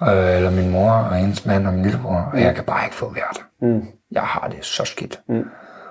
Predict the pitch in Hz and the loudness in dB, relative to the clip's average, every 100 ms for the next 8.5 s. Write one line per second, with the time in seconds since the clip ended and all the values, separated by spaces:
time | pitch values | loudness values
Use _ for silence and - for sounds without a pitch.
0 | - - 95 87 95 95 98 98 104 - | -4 0 2 4 4 4 2 2 0 -2
1 | 87 90 85 78 - _ _ _ _ _ | 2 2 2 -2 -12 _ _ _ _ _
2 | - 117 92 95 95 - 101 95 92 - | 0 2 4 4 2 4 2 4 0 -2
3 | 92 87 85 - 90 92 - - 117 101 | -2 -2 -4 -4 -4 -6 -12 -12 -12 -12
4 | - - - - - - - _ - 98 | -16 -20 -20 -20 -20 -20 -20 _ 2 2
5 | 92 98 92 104 92 87 98 98 - 95 | 4 2 4 4 4 2 2 0 0 -2
6 | 80 - _ _ - 73 - - - - | -2 -10 _ _ -6 -4 -4 -8 -6 -6
7 | - _ - 349 - - - - - - | -8 _ -16 -12 -12 -14 -14 -14 -16 -20
8 | - 117 123 139 120 | -8 -4 0 2 2